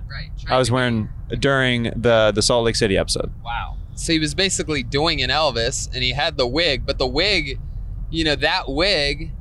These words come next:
Speaker 1: 'cause you don't wanna fuck with it to make it look like Elvis, who sorta has, like, a, a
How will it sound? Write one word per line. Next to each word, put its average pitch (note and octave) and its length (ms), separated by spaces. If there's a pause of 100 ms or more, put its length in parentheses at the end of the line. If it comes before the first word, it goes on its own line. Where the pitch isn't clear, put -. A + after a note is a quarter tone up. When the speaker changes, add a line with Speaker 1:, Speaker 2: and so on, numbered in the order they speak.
(180)
Speaker 1:
'cause C#3 100
you C#3+ 80
don't E3+ 120
wanna B2+ 160
fuck - 360
with A#2+ 200
it B2+ 260
to C3 100
make C3+ 140
it B2+ 80
look B2+ 160
like A2 160
Elvis, B2 540
who B2 80
sorta C3 340
has, B2 340
like, A#2+ 140
a, G#2 220 (100)
a A2 120